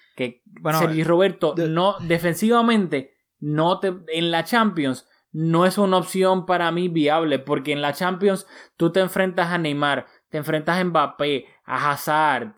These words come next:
Speaker 1: este, a Mané, y ahí claramente, por más que Semedo no es que sea Dani Alves, Cafú, para nada, no lo estoy diciendo,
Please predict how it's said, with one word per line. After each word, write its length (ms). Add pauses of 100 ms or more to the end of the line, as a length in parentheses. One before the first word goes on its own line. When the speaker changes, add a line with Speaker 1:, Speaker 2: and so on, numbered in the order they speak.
Speaker 1:
este, 480
a 140
Mané, 580 (220)
y 160
ahí 200
claramente, 600
por 200
más 180
que 340 (240)
Semedo 680
no 220
es 160
que 160
sea 360
Dani 420
Alves, 420
Cafú, 760 (320)
para 300
nada, 260
no 120
lo 80
estoy 160
diciendo, 420